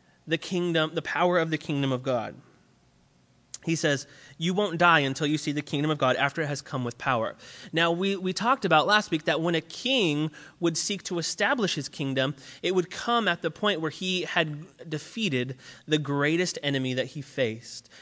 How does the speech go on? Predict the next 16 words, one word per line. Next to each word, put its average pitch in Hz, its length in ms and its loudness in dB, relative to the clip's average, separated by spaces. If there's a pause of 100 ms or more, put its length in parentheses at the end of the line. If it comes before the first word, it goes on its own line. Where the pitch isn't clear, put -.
you 147 120 2
know, 151 100 4
or, 165 280 6
or 170 220 6 (120)
in 170 140 2
his 160 180 -2
first 170 500 0
victory, 156 960 -2 (300)
uh, 123 240 2 (580)
at 143 180 0
war, 131 600 0 (380)
when 165 160 2
he 175 240 0
defeated 175 480 -2
the 180 80 -2
first 185 320 -2